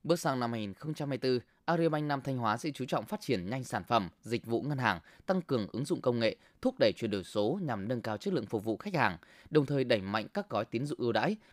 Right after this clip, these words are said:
hỗ trợ vốn phục hồi kinh tế, tiếp tục khẳng định vai trò ngân hàng thương mại hàng đầu,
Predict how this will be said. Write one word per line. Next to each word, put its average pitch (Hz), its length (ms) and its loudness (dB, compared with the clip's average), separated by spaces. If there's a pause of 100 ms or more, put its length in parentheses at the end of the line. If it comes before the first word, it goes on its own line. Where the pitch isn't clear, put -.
hỗ 170 160 6
trợ 196 140 4
vốn 131 240 4
phục 170 160 -6
hồi 110 160 0
kinh 131 180 -4
tế, 117 260 2 (200)
tiếp 240 160 0
tục - 160 0
khẳng 98 220 -2
định 110 180 -4
vai 156 160 2
trò 110 200 0
ngân 123 160 -4
hàng 104 180 -4
thương 123 160 -4
mại 110 100 -4
hàng 104 200 -4
đầu, 101 240 2